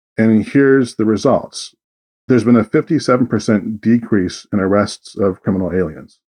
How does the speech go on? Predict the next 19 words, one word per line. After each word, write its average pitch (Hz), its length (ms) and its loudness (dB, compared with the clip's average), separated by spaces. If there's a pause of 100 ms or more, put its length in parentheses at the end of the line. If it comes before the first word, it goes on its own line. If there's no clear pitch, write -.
(880)
There's 120 140 2
been 110 100 2
a 104 80 2
sixty-eight 127 500 -2
percent 107 340 0
decrease 98 540 -2
in 98 240 -4 (100)
at-large 101 640 -2
arrest 90 400 -4
of 90 80 -12
criminal 92 260 -4
aliens. 80 440 -8 (500)
At-large 135 400 2
arrests 107 460 2
are 101 120 0
basically 101 480 -2
operational 101 680 0
type 107 300 -2
arrests 104 640 -2